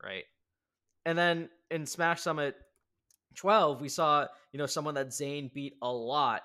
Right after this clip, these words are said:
on lan and online finally, like, kind of break, break a long losing streak, and then he lost again to Mango. So we've, we've only, like, seen him on lan in three events, and we've seen so much of him online.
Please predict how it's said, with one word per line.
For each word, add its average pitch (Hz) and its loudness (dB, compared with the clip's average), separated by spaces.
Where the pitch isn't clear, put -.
on 131 -6
lan 131 -4
and 131 -6
online 110 -6
finally, 117 -6
like, 104 -10
kind 107 -12
of 101 -12
break, 127 -6
break 131 -8
a 135 -6
long 117 -4
losing 117 -10
streak, 101 -14
and 120 -12
then 117 -8
he 117 -10
lost 104 -4
again 101 -10
to 104 -18
Mango. 82 -14
So 127 -2
we've, 190 -2
we've 185 -2
only, 311 0
like, 220 0
seen 170 -4
him 151 -4
on 123 -2
lan 123 -4
in 117 -12
three 127 -6
events, 107 -6
and 135 -10
we've 135 -12
seen 165 -8
so 127 -6
much 117 -8
of 123 -10
him 120 -6
online. 104 -8